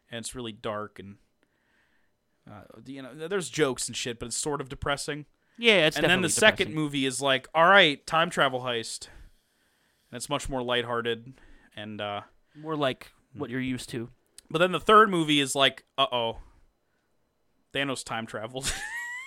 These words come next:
Speaker 1: We, we gotta, we gotta fight Thanos real quick.
Speaker 2: It's wartime.
Speaker 1: And then a lot of continuations of, uh, major story threads that have been around since Iron Man one. Whew. Weighty.
Speaker 2: Oh, yeah, for
Speaker 1: That's how
Speaker 2: sure.
Speaker 1: you end something, man.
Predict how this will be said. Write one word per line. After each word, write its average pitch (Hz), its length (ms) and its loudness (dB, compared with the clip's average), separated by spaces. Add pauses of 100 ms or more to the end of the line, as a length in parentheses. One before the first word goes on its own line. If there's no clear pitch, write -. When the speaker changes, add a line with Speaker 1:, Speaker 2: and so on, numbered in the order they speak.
(540)
Speaker 1:
We, 190 100 -6
we 185 200 -8
gotta, 156 460 0 (360)
we 156 100 -6
gotta 160 200 6
fight 127 340 -4
Thanos 117 460 -6
real 110 100 -14
quick. 107 320 -12
Speaker 2:
It's 143 220 -16
wartime. 165 420 4
Speaker 1:
And 135 80 6
then 165 100 6
a 160 60 2
lot 160 220 6
of 151 80 0
continuations 131 880 -4
of, 113 120 -6
uh, 110 140 -2
major 127 380 -4
story 131 360 -6
threads 123 360 -4
that 123 100 -2
have 117 160 -4
been 127 140 -6
around 208 500 4
since 151 320 -2 (160)
Iron 262 480 8
Man 226 480 2
one. 139 460 0 (880)
Whew. - 680 6 (760)
Weighty. 151 520 0 (640)
Speaker 2:
Oh, 185 140 -2
yeah, 139 220 2
for - 40 -12
Speaker 1:
That's 247 220 8
how 247 80 8
Speaker 2:
sure. 208 120 8
Speaker 1:
you 151 40 8
end 151 300 2
something, 110 440 -6
man. 107 280 -6